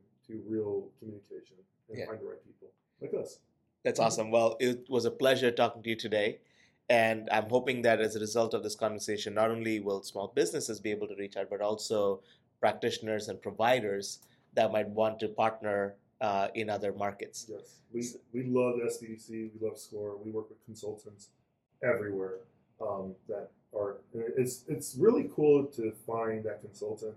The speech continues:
Speaker 1: and that advisor who is passionate.
Speaker 2: Yeah.
Speaker 1: Like, like, they're like,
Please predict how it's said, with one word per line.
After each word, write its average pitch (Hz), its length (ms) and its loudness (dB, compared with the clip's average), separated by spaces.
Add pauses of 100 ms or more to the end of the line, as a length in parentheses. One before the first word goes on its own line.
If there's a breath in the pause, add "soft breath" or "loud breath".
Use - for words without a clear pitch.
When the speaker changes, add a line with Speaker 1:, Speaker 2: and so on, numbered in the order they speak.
Speaker 1:
and 107 100 -14
that 98 100 -10
advisor 101 560 -4
who 110 320 -10
is - 140 -12 (100)
passionate. - 380 -20 (180)
Speaker 2:
Yeah. 101 120 0
Speaker 1:
Like, 98 200 -6
like, 104 160 -6
they're 123 160 6
like, 110 280 4